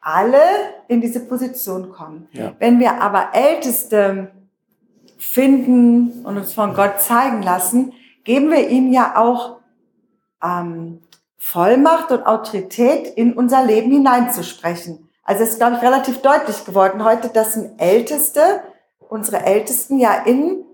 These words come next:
Speaker 1: unser Leben auch reinsprechen dürfen und sollen, uns ermahnen. Ja, dass zum Beispiel, wenn sie in eine Hauskirche dann gehen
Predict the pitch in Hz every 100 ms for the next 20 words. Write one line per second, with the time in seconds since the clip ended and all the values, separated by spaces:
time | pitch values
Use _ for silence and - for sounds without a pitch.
0 | _ _ _ 247 247 269 254 208 240 285
1 | 285 - 254 277 202 214 247 269 - -
2 | - 180 180 190 175 170 - - _ 185
3 | - - 208 233 - 277 302 285 254 185
4 | 170 - - _ - 208 - 254 277 302
5 | 262 196 165 - - _ _ _ _ _
6 | 202 220 254 - - 196 - - 240 233
7 | 233 214 220 240 233 220 - 196 180 180
8 | 185 - 254 269 262 262 254 269 285 294